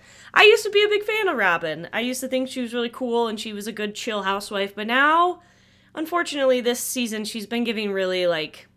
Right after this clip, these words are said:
flop, nothing behavior. She's just kind of been a bully and just not,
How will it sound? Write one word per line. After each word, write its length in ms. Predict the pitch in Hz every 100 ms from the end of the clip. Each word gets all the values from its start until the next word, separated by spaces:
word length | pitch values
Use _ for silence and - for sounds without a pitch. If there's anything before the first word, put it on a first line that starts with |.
| _
flop, 580 | - - - 233 226 - - - - - - _ _ _ _ _
nothing 800 | 214 208 175 - 165 147 143 151 _ -
behavior. 480 | 185 151 131 139 156
She's 200 | - 208
just 160 | 302
kind 140 | - 294
of 80 | 202
been 120 | 180
a 60 |
bully 580 | 165 175 170 175 175 170
and 120 | 160
just 160 | 156 -
not, 320 | 170 170 175